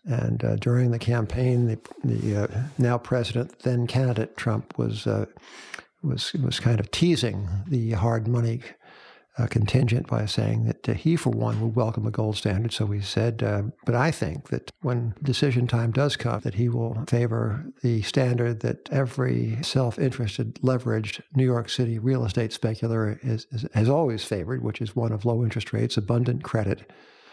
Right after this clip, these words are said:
um, and, uh, lenient lending. I think that that will be the way forward with the administration and the Fed. The stock market is, uh, is on rather a roll,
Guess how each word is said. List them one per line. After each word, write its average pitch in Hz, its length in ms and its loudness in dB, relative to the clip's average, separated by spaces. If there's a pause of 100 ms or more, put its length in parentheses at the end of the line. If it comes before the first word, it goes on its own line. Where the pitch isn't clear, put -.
(380)
um, 113 500 2
and, 113 380 2
uh, 117 160 2
lenient 127 600 4 (160)
lending. 120 500 0
I 123 80 0
think 113 240 -2
that 117 140 -4
that 104 180 -2
will 117 180 -2 (260)
be 123 120 4
the 110 160 2
way 120 220 2
forward 113 600 0
with 117 260 0
the 123 80 0
administration 113 720 0
and 113 180 0
the 107 80 0
Fed. - 380 0 (760)
The 143 80 4
stock 190 240 0
market 107 500 0 (220)
is, 131 500 -2
uh, 107 380 0
is 123 340 -2
on 110 220 2
rather 117 360 2
a 104 60 0
roll, 101 520 0